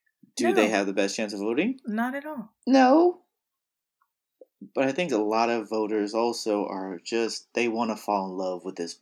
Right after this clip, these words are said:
Speaker 1: this, this candidate. They wanna, they just wanna, like,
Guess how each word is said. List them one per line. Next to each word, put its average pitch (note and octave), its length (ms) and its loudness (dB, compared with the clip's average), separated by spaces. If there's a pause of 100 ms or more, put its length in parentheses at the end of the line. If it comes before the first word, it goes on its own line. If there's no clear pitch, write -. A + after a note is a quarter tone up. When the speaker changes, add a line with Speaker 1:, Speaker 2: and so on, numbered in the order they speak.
(100)
Speaker 1:
this, - 320 -8 (100)
this F2 180 -12
candidate. D#2+ 420 -16
They F#2+ 140 -8
wanna, F2+ 300 -10 (960)
they A#2 80 -12
just G2 220 -8
wanna, F#2 280 -12
like, F2 340 -12